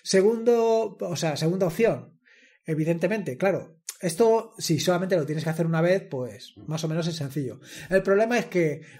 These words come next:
pues que esta gente de los anuncios tienen la desconsideración hacia ti que habitualmente van cambiando los sitios web, las direcciones, las direcciones, los F Q D Ns,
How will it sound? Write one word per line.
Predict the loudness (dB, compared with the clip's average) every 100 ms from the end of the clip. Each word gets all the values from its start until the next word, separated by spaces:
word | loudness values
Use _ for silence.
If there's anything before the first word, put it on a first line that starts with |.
| -10
pues | -10
que | -4 -2
esta | -2 -2
gente | -2 -2 -2
de |
los | -2 -4
anuncios | -4 -2 0 0 -4 _ 0
tienen | 4 4 0 -10 -20 _ _ _ _ _
la | -8 -6 -6
desconsideración | 0 0 2 0 0 0 0 0 0 0 4 6 4 -2
hacia | -6 -4 -2 2
ti | 2 2 -6 -20 -20 -2
que | 2 2
habitualmente | 4 4 6 4 4 0 0
van | 0 0
cambiando | 0 0 0 2 0 -2 -14 _
los | -6 -6 -6 -4
sitios | -2 -2 -2
web, | -2 -4 -12 _ _ _ -8
las | -6 -4 -6
direcciones, | -4 -4 0 0 0 -4 -16 -20 -20 -10
las | -8 -4
direcciones, | -4 -4 -2 -2 -4
los | -6
F | -6 -4
Q | -4
D | -2
Ns, | -4 -6 -14